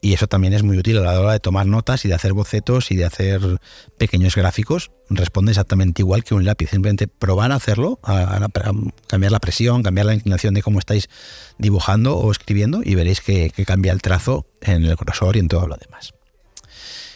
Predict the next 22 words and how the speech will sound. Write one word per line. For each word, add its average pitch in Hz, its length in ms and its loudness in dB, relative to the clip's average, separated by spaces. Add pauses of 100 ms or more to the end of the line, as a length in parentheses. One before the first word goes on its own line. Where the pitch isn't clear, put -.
Y 123 80 -2
bueno, 202 340 -4
estos 160 280 -4
son 120 600 -2
algunos 127 280 -2
de 143 60 -2
esos 123 120 0
truquillos 131 380 -2
que 110 80 0
quería, 104 440 2
que 98 140 -2
quería 98 460 0
contaros. 117 500 -2
Son 113 140 0
gestos 139 480 -4
y 107 80 -2
cosas 107 240 0
muy, 101 300 2
muy 104 120 2
sencillas 104 420 0
que 92 100 -2
son 92 500 -2